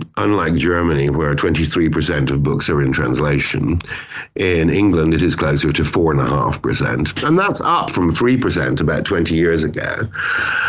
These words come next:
So there is no quota for the International Booker. So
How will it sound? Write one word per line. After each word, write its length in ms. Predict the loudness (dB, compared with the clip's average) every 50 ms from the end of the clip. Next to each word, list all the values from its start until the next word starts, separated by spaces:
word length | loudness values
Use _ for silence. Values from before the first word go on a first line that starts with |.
| -2 -2 -2 -4
So 580 | -2 0 2 2 4 4 4 4 2 2 -2 -2
there 180 | 0 2 2
is 140 | 2 2 2
no 640 | 2 2 2 2 2 2 2 2 2 0 -2 -4 -8 _ _ _
quota 500 | -8 -4 -2 0 0 0 0 -2 -4 -6 -8
for 280 | _ -4 -2 0 0 0
the 200 | 0 0 0 0
International 580 | 0 -2 -2 -2 -2 -2 -4 -4 -4 -4 -2
Booker. 380 | -2 -4 -4 -6 -8 -10 -10 -12 _ _ _ _ -14 -12 -12 -12 -10 -8
So 600 | -6 -2 -2 0 0 0 0 0 0 0 -2 -4